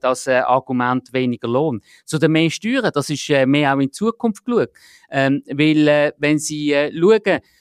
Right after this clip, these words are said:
dass, äh, wenn man das sozusagen dann zum Usus werden sollte, dass die Steuer von der,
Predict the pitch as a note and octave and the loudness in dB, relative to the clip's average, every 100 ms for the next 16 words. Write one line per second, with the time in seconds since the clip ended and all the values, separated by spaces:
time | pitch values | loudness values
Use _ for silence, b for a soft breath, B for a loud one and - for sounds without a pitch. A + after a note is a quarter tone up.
0 | _ - D3 D3 - D3 C#3 C#3 C3+ C3+ | _ -4 -4 -4 -4 0 2 2 -2 -4
1 | D3 C#3+ C#3 C#3+ - C#3+ C#3 D3+ C3+ C#3+ | -2 0 0 -2 -2 -8 -4 -2 -2 -2
2 | C#3 C3+ C3 D3+ D#3 G3+ G#3+ A3+ G3+ F3+ | -2 -2 -2 -6 -4 -4 -4 -4 -4 -2
3 | F3+ F#3 - F3 G#3 D3+ - C#3+ B2+ - | 0 0 -2 -4 0 0 -2 -10 -10 -12
4 | - D#3 C#3 C3+ C#3+ | -8 -6 -6 -2 0